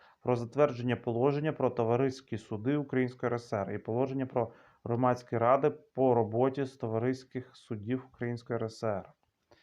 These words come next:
Тобто вони існували до дві тисячі двадцять другого року. Також скасовано,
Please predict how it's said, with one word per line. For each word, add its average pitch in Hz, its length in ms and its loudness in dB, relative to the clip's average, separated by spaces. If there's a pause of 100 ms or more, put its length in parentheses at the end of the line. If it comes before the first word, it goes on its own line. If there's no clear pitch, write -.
(500)
Тобто 123 500 4
вони 113 360 2
існували 107 640 0
до 104 160 -2
дві 104 140 -2
тисячі 123 320 -4
двадцять 107 480 -2
другого 104 520 -2
року. 117 440 -6 (4000)
Також 165 480 6
скасовано, 151 1000 2